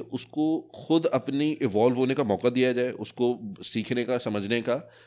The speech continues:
موقع دیا جائے، اور دوسرے مسلمانوں کی ذمہ داری بنتی ہے کہ وہ آ کے ان کو بتائیں۔ Unfortunately، unfortunately، آ،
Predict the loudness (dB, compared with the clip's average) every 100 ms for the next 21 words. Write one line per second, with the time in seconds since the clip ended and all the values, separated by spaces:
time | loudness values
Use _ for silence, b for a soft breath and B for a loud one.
0 | b -2 2 4 4 2 2 2 2 0
1 | -2 -2 -2 -2 -2 2 2 2 0 0
2 | 0 2 2 2 -4 -6 -8 -10 -16 _
3 | b b b _ 6 6 8 6 6 2
4 | 0 -4 -8 -12 _ -4 0 0 0 -4
5 | -6 -6 -8 -10 b b b b _ 2
6 | 4 6 6